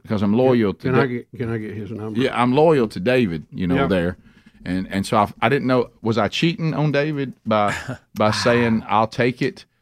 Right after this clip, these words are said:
Speaker 1: Because here's what the guy said, and God love him, and it is outstanding summer sausage. But y'all have known me for a long, long time, everybody in here, Greg my whole life, Bubba thirty years, Speedy right at thirty years too,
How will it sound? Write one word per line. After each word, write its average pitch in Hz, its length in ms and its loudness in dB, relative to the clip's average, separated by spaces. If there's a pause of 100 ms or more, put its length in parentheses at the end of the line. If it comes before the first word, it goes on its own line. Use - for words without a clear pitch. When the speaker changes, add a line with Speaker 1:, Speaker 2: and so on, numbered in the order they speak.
(200)
Speaker 1:
Because 147 300 4
here's 208 220 4
what 135 220 2
the 110 80 -2
guy 107 240 2
said, 107 260 -2
and 117 100 2
God 135 220 4
love 110 200 2
him, 92 280 -2
and 101 140 2
it 101 100 -2
is 104 160 0
outstanding 95 580 -2
summer 90 280 -4
sausage. 85 540 -4 (340)
But - 160 -2
y'all 139 200 6
have 117 80 -4
known 110 240 2
me 104 140 0
for - 160 -6
a 90 80 -2
long, 95 240 2
long 87 180 0
time, 85 520 0
everybody 90 520 0
in 85 80 0
here, 87 140 0
Greg 101 280 0
my 90 160 0
whole 90 200 -2
life, 85 420 -2
Bubba 98 280 2
thirty 92 300 -2
years, 85 380 -2
Speedy 101 340 -2
right 90 220 0
at 85 240 -6
thirty 85 240 -4
years 82 300 -4
too, 82 340 -4